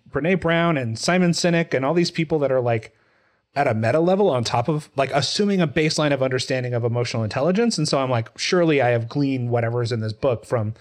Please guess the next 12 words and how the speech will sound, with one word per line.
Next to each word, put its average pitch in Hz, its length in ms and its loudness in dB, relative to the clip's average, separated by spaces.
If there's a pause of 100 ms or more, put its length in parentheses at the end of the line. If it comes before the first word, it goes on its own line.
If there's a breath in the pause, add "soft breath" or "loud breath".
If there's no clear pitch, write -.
(800 loud breath)
the 120 360 -2
absorption, 120 880 -2
like, 127 160 0
I'm 135 160 -2
eating, 143 400 -2
essentially 180 340 0
eating 131 260 -2
grass 131 420 -2
by 123 120 -2
eating 139 260 -2
beef," 190 440 -4
right? 127 320 -4